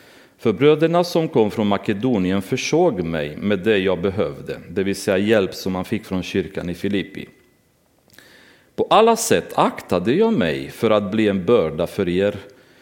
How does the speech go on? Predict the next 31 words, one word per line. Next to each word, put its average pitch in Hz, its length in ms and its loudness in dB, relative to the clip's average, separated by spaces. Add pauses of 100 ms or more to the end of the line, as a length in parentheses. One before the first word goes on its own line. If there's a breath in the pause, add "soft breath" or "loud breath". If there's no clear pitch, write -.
och - 240 0
det 123 100 4
tänker 147 420 0
jag 107 120 4
fortsätta 135 560 -2
med." - 180 -2 (1000 loud breath)
I 110 80 0
första 139 320 0
Thessalonikerbrevet, 95 1300 0 (180)
kapitel 113 500 0
två. 101 440 0 (1900 loud breath)
Eh, 92 300 -4
det 90 220 -2
fanns, 110 340 0
det 113 100 0
fanns 143 220 2
så 160 180 0
många 185 500 2
såna 202 300 0
verser 113 420 0
egentligen, 104 420 0
men 110 60 2
jag 113 100 4
har 113 60 -4
bara 117 220 4
valt 110 400 0
några. 120 600 0 (1200 loud breath)
Eh, 95 300 -4
kapitel 110 520 0
två, 120 540 2
vers 98 440 0